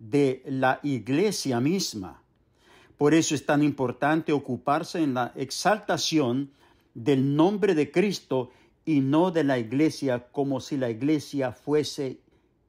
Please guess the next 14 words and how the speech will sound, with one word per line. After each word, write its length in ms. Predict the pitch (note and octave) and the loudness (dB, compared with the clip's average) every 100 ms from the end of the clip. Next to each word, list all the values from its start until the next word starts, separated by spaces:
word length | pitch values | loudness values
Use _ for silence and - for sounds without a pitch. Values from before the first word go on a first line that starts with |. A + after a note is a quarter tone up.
| _ _ _ - | _ _ _ -6
infalible, 880 | C#3+ C3 - A#2 A2+ D#3+ G#2+ - - _ _ _ _ _ _ _ _ _ _ _ _ _ _ _ _ _ _ _ | -2 -2 -4 -4 -4 -4 -6 -12 -16 _ _ _ _ _ _ _ _ _ _ _ _ _ _ _ _ _ _ _
como 260 | - C#3 D#3 | -2 2 4
lo 160 | C#3 | 6
es 160 | C3 - | 4 2
Cristo. 600 | - D#3+ D#3+ - G#2 - _ _ _ _ _ _ _ _ _ _ _ _ _ _ _ | 0 0 0 -8 -16 -16 _ _ _ _ _ _ _ _ _ _ _ _ _ _ _
Aunque 420 | D3+ G#3 B3 B3 G#3+ | 0 0 0 0 2
Pablo 440 | A3 G#3+ A#3 A3 | 2 2 2 -2
dijo 520 | F3+ F3+ - A#2 A2 | -2 -6 -6 -8 -4
que 100 | D#3 | -4
somos 380 | C#3 F3 F#3+ F#3+ | -2 -2 -2 -2
el 120 | D#3 | -4
cuerpo 440 | - F3+ F#3+ G#3 G3 | -2 -2 -2 -2 -4
de 120 | F#3+ | -4
Cristo, 540 | E3 C3 - A#2+ A#2 | -4 -6 -8 -12 -12